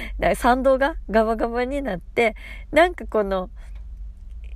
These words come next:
経血コントロールしにくくなるんじゃないのかなって思ってたら、逆に二人目産んだと-、後の方が経血コントロールできるっていう不思議な状態になって、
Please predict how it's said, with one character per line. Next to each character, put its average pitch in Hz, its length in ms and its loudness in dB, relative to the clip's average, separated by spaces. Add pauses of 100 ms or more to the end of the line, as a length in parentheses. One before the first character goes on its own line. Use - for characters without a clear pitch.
(140)
経 330 120 4
血 320 200 0
コ 311 140 2
ン - 20 -6
ト 370 80 0
ロ 311 80 4
ー 294 40 2
ル 226 100 0
し 247 180 -6
に 302 140 -2
く 466 120 2
く 330 120 2
な 247 100 6
る 220 120 0
ん - 20 -8
じ 208 80 -2
ゃ - 20 0
な 208 100 2
い 208 60 2
の 196 80 -2
か 180 140 2
な 185 160 4
っ - 20 -2
て 185 80 -4
思 175 140 -2
っ 185 40 -2
て 180 140 -2
た 175 120 -2
ら、 233 400 2 (720)
逆 226 340 2
に 330 220 2
二 277 180 2 (380)
人 339 100 0
目 339 120 4
産 349 160 2
ん - 20 -2
だ 277 120 8
と-、 262 200 0 (160)
後 277 260 4
の 247 100 0
方 233 160 0
が 190 140 0
経 262 220 2
血 240 280 -6
コ 240 160 0
ン 226 60 -4
ト 240 100 0
ロ 220 100 2
ー 196 40 0
ル 170 80 -4
で 175 120 -4
き 254 140 0
る 233 60 2
っ 202 60 0
て - 140 -4
い - 20 2
う 175 40 0
不 170 80 -4
思 180 200 -6
議 196 120 0
な 202 140 2
状 196 200 0
態 208 240 2
に 202 100 -6
な 175 140 -4
っ - 20 -12
て、 202 400 0